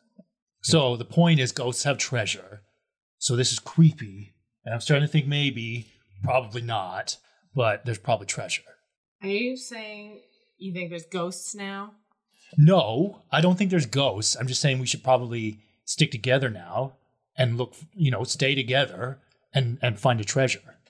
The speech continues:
Speaker 1: together.
Speaker 2: So now you're scared.
Speaker 1: I'm not s-, scared.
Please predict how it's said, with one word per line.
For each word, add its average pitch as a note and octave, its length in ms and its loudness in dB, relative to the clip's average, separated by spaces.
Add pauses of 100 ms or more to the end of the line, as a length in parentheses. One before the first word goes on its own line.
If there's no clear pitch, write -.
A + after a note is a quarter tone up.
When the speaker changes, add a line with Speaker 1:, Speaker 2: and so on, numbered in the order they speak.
Speaker 1:
together. A#2 640 -2 (120)
Speaker 2:
So - 200 -6
now F#3+ 340 0
you're F#3 160 -8
scared. - 440 -10 (160)
Speaker 1:
I'm F3 60 6
not C4 100 6
s-, - 160 0 (240)
scared. C3+ 680 -4